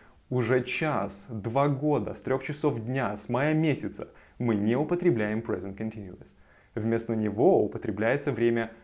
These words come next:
present perfect continuous. Поэтому мы скажем:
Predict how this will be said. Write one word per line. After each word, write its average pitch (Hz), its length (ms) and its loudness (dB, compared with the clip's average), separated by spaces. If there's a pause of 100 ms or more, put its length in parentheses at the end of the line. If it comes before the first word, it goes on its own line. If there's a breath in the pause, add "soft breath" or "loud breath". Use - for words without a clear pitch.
(140 loud breath)
present 139 640 2
perfect 202 480 2
continuous. - 640 -6 (340 soft breath)
Поэтому 123 380 4
мы 143 80 0
скажем: - 500 -4